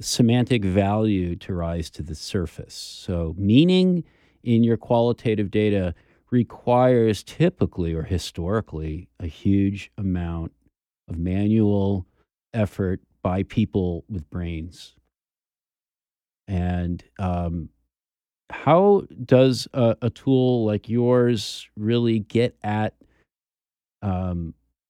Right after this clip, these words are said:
helping, at least, not replacing, but helping humans, I'm assuming, do a better job of, of adding structure, adding metadata so that there is,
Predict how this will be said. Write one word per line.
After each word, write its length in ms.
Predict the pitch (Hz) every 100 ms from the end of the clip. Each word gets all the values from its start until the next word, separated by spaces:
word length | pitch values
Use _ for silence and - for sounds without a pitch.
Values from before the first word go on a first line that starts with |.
| _
helping, 720 | - - 143 - - 80 80 -
at 140 | -
least, 320 | 95 85 85 -
not 160 | 110
replacing, 840 | 110 92 - - 104 120 - 85
but 140 | 80 85
helping 480 | - 110 - 104 90
humans, 560 | 85 90 87 82 78
I'm 140 | 85 82
assuming, 600 | - 92 87 87 80 82 _ _ _ _
do 100 | 131
a 40 | 123
better 200 | 131 123
job 420 | 120 117 117 104
of, 180 | 95 -
of 260 | 117 95 - _ _ _ _ -
adding 360 | 127 139 139 127
structure, 680 | - 131 123 - - 120 117
adding 420 | 120 117 117 117
metadata 640 | 107 107 104 95 104 104 104
so 180 | - 113
that 320 | 98 107 101
there 180 | - 101
is, 440 | 120 123 127 -